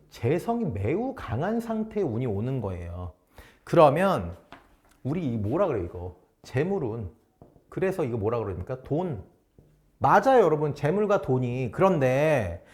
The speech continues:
명리에서 말하는 재물과 돈은요, 이게 핵심이에요, 여러분.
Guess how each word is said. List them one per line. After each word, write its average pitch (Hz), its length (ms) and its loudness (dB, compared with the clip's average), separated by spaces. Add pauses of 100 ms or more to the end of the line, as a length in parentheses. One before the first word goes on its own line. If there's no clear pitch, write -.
(180)
명리에서 247 640 6
말하는 226 360 6
재물과 202 520 2
돈은요, 131 920 0 (3750)
이게 175 300 0
핵심이에요, 247 580 -2
여러분. 92 560 -4